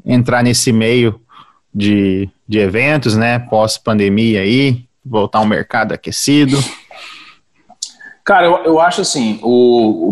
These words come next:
Speaker 2: pós-pandemia até vai ser um negócio muito, muito complexo, Bruno, pra gente poder se reencontrar, entendeu? Eu digo, o, o mercado mesmo se achar, né? Quem é artista grande,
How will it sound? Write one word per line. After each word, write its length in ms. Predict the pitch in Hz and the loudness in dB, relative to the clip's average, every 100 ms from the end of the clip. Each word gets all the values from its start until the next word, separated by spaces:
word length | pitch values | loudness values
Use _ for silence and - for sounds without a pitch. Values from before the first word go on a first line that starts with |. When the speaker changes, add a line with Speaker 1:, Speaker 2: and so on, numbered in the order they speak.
| - | 0
Speaker 2:
pós-pandemia 800 | 139 151 - 139 220 214 233 - | 0 2 0 2 4 4 4 2
até 560 | 220 262 269 - - 98 | 0 2 0 -4 -8 -2
vai 120 | 110 | 0
ser 80 | 131 | 2
um 60 | |
negócio 400 | 123 113 120 - | 2 2 2 2
muito, 880 | 127 123 131 135 131 131 120 110 98 - _ _ _ _ _ _ _ - - - - - - | 2 2 2 2 2 4 4 2 -4 -10 _ _ _ _ _ _ _ -20 -20 -18 -20 -12 -2
muito 200 | 127 - | 0 2
complexo, 580 | 147 147 143 131 - 107 | 0 2 2 2 2 2
Bruno, 200 | 104 98 | 2 0
pra 120 | 117 | 0
gente 180 | 117 - | 0 0
poder 200 | 113 110 | 0 2
se 140 | 110 | 0
reencontrar, 760 | 117 113 127 117 110 107 95 - - _ _ _ _ _ _ _ _ - | 0 0 0 2 0 0 -2 -8 -20 _ _ _ _ _ _ _ _ -8
entendeu? 680 | 95 - 95 104 104 101 95 | -6 -2 0 2 2 2 2
Eu 60 | |
digo, 220 | 98 113 | 2 2
o, 280 | 117 113 120 | 2 2 2
o 40 | 117 | 2
mercado 500 | 131 127 147 151 127 | 0 0 0 0 0
mesmo 240 | 127 127 | -2 -2
se 140 | 123 | -2
achar, 420 | 143 127 117 92 87 | 0 0 0 -2 -2
né? 200 | 107 - - - | -8 -12 -20 -10
Quem 220 | - 190 190 | -2 0 2
é 60 | |
artista 520 | 170 151 - 143 - 104 | 0 0 -2 -2 0 -2
grande, 580 | 113 165 156 98 90 | 0 -2 -2 -4 -8